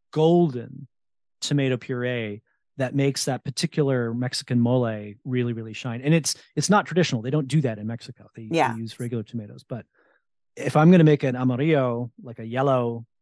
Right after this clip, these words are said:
Speaker 1: mole, I'm gonna use yellow tomatoes if I, if I can. So it's just been my, that's my own little quirk.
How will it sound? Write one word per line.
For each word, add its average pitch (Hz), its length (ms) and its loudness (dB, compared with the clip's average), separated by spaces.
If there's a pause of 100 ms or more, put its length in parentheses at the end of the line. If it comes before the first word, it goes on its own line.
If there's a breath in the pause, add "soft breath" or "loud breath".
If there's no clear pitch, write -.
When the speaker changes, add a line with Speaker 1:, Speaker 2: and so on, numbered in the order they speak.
(280)
Speaker 1:
mole, 131 320 0
I'm 113 320 -4
gonna 123 140 0
use 117 200 -6
yellow 117 200 -6
tomatoes 156 420 0
if 123 100 -10
I, 113 140 -10 (160)
if - 100 -20
I 104 60 -18
can. 117 340 -4
So 127 140 -16
it's 117 120 -20
just 127 140 -18
been 110 140 -14
my, 107 240 -18 (560)
that's 123 120 -8
my 123 100 -4
own 117 100 -2
little 107 160 -6
quirk. - 440 -20